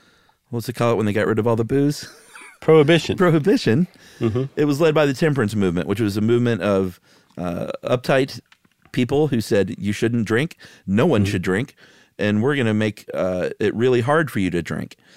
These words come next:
Speaker 1: So
Speaker 2: Mm-hmm.
Speaker 1: the temperance movement was really happening, and they would go through towns at times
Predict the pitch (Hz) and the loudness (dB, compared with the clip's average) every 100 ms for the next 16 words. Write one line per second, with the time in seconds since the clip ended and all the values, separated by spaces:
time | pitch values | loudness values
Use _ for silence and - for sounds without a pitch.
0 | - _ _ - 107 104 110 104 175 170 | -20 _ _ 0 2 2 -2 -2 -2 -2
1 | 139 139 139 139 107 101 92 107 120 147 | -2 -2 0 -2 -2 -4 -4 -4 0 2
2 | 139 113 107 110 104 107 - - - - | 2 0 0 -2 -2 -4 -8 -20 -20 -20
3 | _ 95 120 127 104 117 123 139 123 123 | _ -2 2 0 2 2 2 -2 -2 -2
4 | 127 131 104 - 90 85 85 95 107 | 0 -2 -4 -4 -4 -4 -4 -6 -8